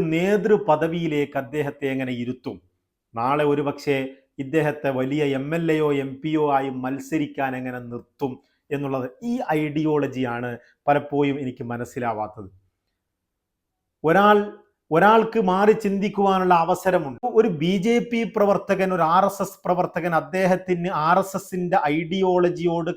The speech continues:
കാലങ്ങൾക്ക് ശേഷം ഒരു മാറ്റം വേണം, ഇത് വെറുപ്പിന്റെ രാഷ്ട്രീയമാണെന്ന് തോന്നുന്നുവെങ്കിൽ, ഇത് മുസ്ലിമീങ്ങളെ കൊല്ലണമെന്ന് പറയുന്ന രാഷ്ട്രീയമാണ്, ഇത് ഹിന്ദു,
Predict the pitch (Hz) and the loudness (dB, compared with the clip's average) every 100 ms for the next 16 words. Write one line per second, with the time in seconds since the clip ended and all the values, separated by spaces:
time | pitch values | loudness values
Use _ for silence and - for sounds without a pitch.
0 | - 143 160 190 190 185 185 175 170 165 | -4 2 2 2 0 -4 -4 -6 -4 -4
1 | 160 165 165 _ _ 165 180 156 147 165 | -2 -4 -4 _ _ 2 2 2 -2 -2
2 | - 208 190 175 170 165 160 160 147 151 | 2 2 2 0 0 0 0 0 0 0
3 | 170 - 190 180 170 160 156 - 175 175 | 0 -4 -4 0 0 0 -2 -4 -2 0
4 | 165 160 160 160 160 160 - 143 175 202 | 0 0 -2 -2 -2 -4 -2 0 2 2
5 | 185 156 139 131 107 - _ _ _ _ | 2 0 -2 -4 -6 -10 _ _ _ _
6 | - 151 202 180 160 190 202 196 185 180 | -8 -2 0 0 -2 -2 0 0 0 2
7 | 175 170 165 - 151 165 185 185 170 170 | 4 4 0 0 2 2 2 2 0 -2
8 | 160 156 147 165 156 156 147 151 - 175 | 0 2 4 2 0 0 2 0 -2 0
9 | 175 156 151 - - _ _ 165 175 170 | 0 2 0 0 -8 _ _ -4 0 0
10 | 170 185 | 0 -4